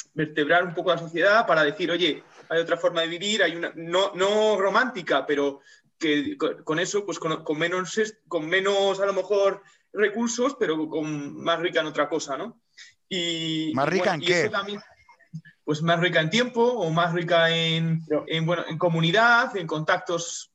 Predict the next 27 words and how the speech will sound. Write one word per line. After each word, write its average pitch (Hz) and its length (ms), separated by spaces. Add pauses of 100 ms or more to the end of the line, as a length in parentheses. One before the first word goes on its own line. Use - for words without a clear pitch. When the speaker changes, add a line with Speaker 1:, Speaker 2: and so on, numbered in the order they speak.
Speaker 2:
En 139 180
Speaker 1:
con 113 140
Speaker 2:
relaciones. 160 680
Speaker 1:
gente, - 40
Speaker 3:
Creo 175 160
que, 196 160
Speaker 1:
en - 60
Speaker 3:
creo 175 120
que - 20
Speaker 1:
relaciones. 220 420
Speaker 3:
estamos - 200 (720)
Speaker 1:
Y, 170 600
y 185 100
bueno, 196 240
y 180 220
también 185 300
hay 240 120
otra 190 220
cosa, 196 320
o 147 40
sea, 156 140
no 175 120
solo 185 180
eso, 196 140
eso 175 320
se 185 120
ve 202 260